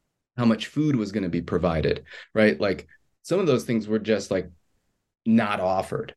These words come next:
at all. <laughs> And, uh, and, and,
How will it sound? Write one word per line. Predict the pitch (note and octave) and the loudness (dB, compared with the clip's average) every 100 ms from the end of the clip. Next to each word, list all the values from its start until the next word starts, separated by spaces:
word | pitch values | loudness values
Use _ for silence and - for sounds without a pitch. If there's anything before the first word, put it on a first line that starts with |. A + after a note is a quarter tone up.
| - | -2
at | G#2+ G2 | 0 2
all. | F2+ - - - C3 C#3 | 2 0 -6 2 2 2
<laughs> | - - - - | 0 -8 -8 -2
And, | C3 A#2 A2+ A2 G#2+ - | 0 2 2 2 0 -2
uh, | A2+ G#2+ G#2 - | 0 0 0 -2
and, | A#2 A#2 A2 B2+ | 0 2 0 0
and, | A#2+ A#2 | 0 0